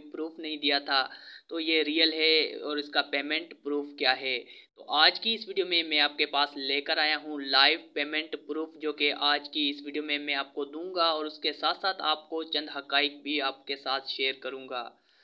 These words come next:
तो व्यूअर्स, यहाँ पे आप देख सकते हैं एक्सट्रीम। तो यहाँ पे आप देख सकते हैं ये वेबसाइट जो कि हाल ही में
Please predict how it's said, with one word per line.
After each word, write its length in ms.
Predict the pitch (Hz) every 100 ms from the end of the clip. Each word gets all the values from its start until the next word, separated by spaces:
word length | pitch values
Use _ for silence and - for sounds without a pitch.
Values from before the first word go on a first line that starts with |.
| - - -
तो 60 |
व्यूअर्स, 260 | 170 214 -
यहाँ 240 | 151 147 175
पे 140 | 196
आप 180 | 190 180
देख 160 | 165 165
सकते 300 | 175 - 165
हैं 180 | 165 165 -
एक्सट्रीम। 560 | 156 - - 170 175 170 160
तो 80 | 151
यहाँ 240 | 139 147
पे 120 | 147 151
आप 120 | 151
देख 180 | 151 151
सकते 280 | 151 147 151
हैं 60 | 143
ये 180 | 139 151
वेबसाइट 480 | 151 147 156 156 151
जो 120 | 147
कि 120 | 147 151 147 -
हाल 220 | 147 147
ही 80 | 151
में 360 | 151 147 147